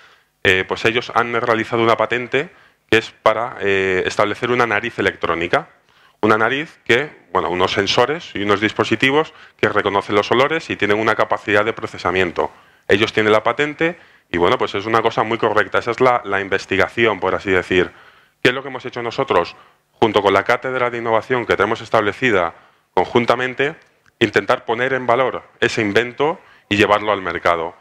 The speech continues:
Nosotros podemos hacer la reflexión de decir, bueno, si tenemos una nariz electrónica que detecta olores y es capaz de procesar esa información, ¿qué aplicaciones se nos ocurren?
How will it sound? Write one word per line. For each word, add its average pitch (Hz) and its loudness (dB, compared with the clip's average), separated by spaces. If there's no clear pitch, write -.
Nosotros 110 0
podemos 101 0
hacer 113 2
la 110 4
reflexión 117 -2
de 139 2
decir, 90 -2
bueno, 92 0
si - -4
tenemos 107 0
una 120 0
nariz 113 -2
electrónica 110 -2
que 90 2
detecta 95 0
olores 107 -4
y 92 -4
es 95 -4
capaz 107 2
de 101 -4
procesar 107 -2
esa 107 -8
información, 113 0
¿qué 120 6
aplicaciones 120 -2
se 110 -8
nos 107 -4
ocurren? 82 -2